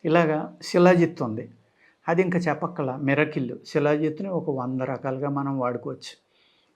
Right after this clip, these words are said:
ఇలాగా రకరకాల కాంబినేషన్స్ తోటి మీ బాడీ యొక్క శక్తిని, మీ వయస్సుని, వీటిని చూసుకుని అశ్వగంధ లాంటివి వాడుకోవాలి తప్ప ఆ అశ్వగంధ అనేది శుద్ధి చేయకపోతే పెద్దగా పనిచేయదండి.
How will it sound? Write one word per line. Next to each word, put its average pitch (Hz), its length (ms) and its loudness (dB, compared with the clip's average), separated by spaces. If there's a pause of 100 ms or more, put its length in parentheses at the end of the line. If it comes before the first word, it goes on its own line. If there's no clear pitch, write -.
ఇలాగా 175 640 0 (300)
రకరకాల 185 580 2
కాంబినేషన్స్ 175 840 2
తోటి 147 420 2 (440)
మీ 165 120 2
బాడీ 151 480 2
యొక్క 170 240 0
శక్తిని, 156 580 0
మీ 147 200 0
వయస్సుని, 143 720 2 (500)
వీటిని 165 360 4
చూసుకుని 160 800 2
అశ్వగంధ 156 460 0
లాంటివి 151 420 0
వాడుకోవాలి 135 580 0
తప్ప 139 320 -8 (680)
ఆ 135 80 6
అశ్వగంధ 202 560 4
అనేది 196 360 2
శుద్ధి 175 340 0
చేయకపోతే 175 480 4
పెద్దగా 147 320 0
పనిచేయదండి. 123 600 -4